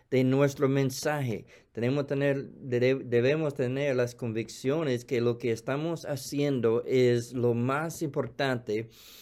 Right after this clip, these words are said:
ah, es, es el más importante mensaje, es el más importante rol que podemos tener en, en el mundo. Debe ser convencido de su mensaje.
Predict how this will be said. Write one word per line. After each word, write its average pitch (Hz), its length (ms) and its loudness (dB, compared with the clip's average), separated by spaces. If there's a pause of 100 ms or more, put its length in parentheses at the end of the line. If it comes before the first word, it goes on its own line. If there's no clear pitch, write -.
(280)
ah, 107 480 -2 (260)
es, 120 380 -2
es 123 260 2
el 117 160 4
más 120 300 0
importante 120 1080 0 (160)
mensaje, 135 760 0
es 104 80 -2
el 101 140 -2
más 107 300 -4
importante 104 540 -2
rol 135 500 4 (320)
que 110 140 -2
podemos 131 460 2
tener 120 520 0 (340)
en, 117 400 0
en 117 160 0
el 110 180 2
mundo. 120 560 0
Debe 151 300 4
ser 120 400 4
convencido 117 840 0 (440)
de 120 240 2
su 123 240 0
mensaje. 123 760 0